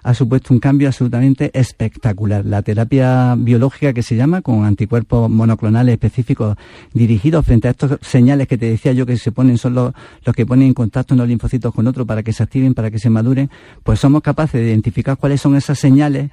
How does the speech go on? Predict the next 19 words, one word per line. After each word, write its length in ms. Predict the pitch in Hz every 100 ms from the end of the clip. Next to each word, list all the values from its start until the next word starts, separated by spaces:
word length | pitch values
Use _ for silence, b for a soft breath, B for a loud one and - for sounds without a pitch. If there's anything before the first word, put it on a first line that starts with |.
| B B -
que 260 | 135 127
utilizan 560 | 127 135 131 135 143 127
las 140 | 127
células 320 | 156 147 120 107
para 220 | 110 104
ponerse 600 | 104 123 - 135 127 127
en 80 | 127
contacto 380 | 127 135 127
unas 160 | 135 127
con 160 | 131 135
otras, 220 | 123 107
para 280 | 104 104 104
ponerse, 320 | 110 120 135
como 160 | 123 127
digamos, 300 | 123 131 120
en 60 |
manifestación 720 | 110 107 - 117 113 139 143 - B B
y 100 | -
bloquearlas. 640 | 120 117 101 117 110 104